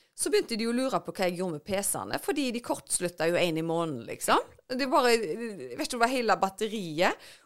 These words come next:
Og så har jeg sånne Fitbit-klokker. De er jo på Elkjøp en gang i halvåret og sier, «Du,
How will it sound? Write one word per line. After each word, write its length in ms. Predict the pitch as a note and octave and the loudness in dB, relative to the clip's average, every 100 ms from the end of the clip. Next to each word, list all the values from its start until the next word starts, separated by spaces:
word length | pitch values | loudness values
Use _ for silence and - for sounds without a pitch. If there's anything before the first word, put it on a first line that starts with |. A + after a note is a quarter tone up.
| - | -6
Og 80 | D4+ | -2
så 80 | F4+ | 2
har 160 | F4+ D#4+ | 4 4
jeg 80 | |
sånne 200 | E4+ D#4 | 2 0
Fitbit-klokker. 1200 | - A#4+ - - A3 A3 - - G3+ - - - - _ _ _ _ _ _ _ _ F#4+ | 0 -4 -4 -8 -4 -4 -6 -4 -4 -4 -6 -6 -10 _ _ _ _ _ _ _ _ 6
De 120 | F#4+ | 8
er 80 | C4+ | 8
jo 80 | C#4 - | 4 2
på 80 | |
Elkjøp 640 | - A3+ F#3+ - G3 F#3+ - | 4 4 2 2 2 2 0
en 100 | G#3 | 2
gang 200 | G3+ F#3+ | 2 2
i 80 | F3+ G3 | 2 4
halvåret 460 | G#3+ F3+ D3 E3 | 4 4 2 2
og 20 | |
sier, 240 | G3+ G3 | 4 4
«Du, 80 | F3+ | 6